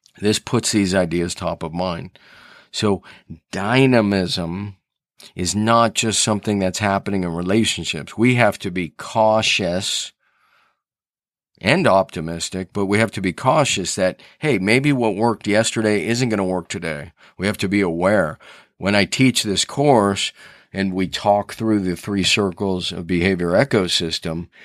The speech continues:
there is a trick slide, if you will. Um,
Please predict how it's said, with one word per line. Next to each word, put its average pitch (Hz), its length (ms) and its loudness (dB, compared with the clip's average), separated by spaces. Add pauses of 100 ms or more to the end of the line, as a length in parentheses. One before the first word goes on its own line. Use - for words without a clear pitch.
(240)
there 95 320 2
is 92 320 2
a 90 400 0
trick - 580 -2 (160)
slide, 101 800 4
if 85 220 -4
you 90 140 0
will. 85 520 -2 (800)
Um, 87 840 -2